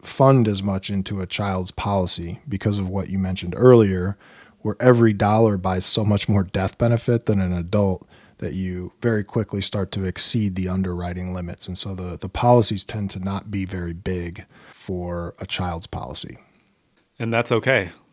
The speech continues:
Speaker 2: That's okay, because if, again, if you're doing I B C right and you're teaching your kids about money and having that conversation, which is so important when they're young, what are they gonna do when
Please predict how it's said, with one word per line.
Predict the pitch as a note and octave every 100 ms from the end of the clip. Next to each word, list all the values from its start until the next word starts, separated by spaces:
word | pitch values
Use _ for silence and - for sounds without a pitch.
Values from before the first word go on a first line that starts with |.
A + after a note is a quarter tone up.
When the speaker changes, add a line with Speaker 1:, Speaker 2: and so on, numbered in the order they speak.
| - -
Speaker 2:
That's | C#3 B2 G#2 -
okay, | G#2+ - A#2
because | G2 G#2 - G#2 G2 - -
if, | A2+ G#2 - - - - -
again, | C#3 A2 A#2 G2+
if | A2 -
you're | G#2
doing | F#2+ A2+ G#2+
I | G#2
B | G2+
C | - G2+
right | G2 G2+
and | A2+
you're | G2
teaching | - A2 - G2
your | F#2
kids | A2+ G#2+ G#2+ - - -
about | G2 G2 G2+
money | G2 G#2 A2+
and | A#2+ G#2
having | F2 G2+ G#2+
that | G#2+ A#2
conversation, | A#2 A2 F#2+ A2+ A#2 A2
which | G2 -
is | F#2
so | - A2 G#2+
important | G#2 - A2+ A2+ G#2 - - - - - _ -
when | G#2
they're | G#2
young, | G#2+ A#2+ A2+ G2+ F#2 - _ _ _ _ _ _ _
what | G2+ A#2
are | A2
they | A2
gonna | G#2 G2+
do | G#2 G#2 G2 F2 -
when | A2+ G2+ G2 F#2+ F#2+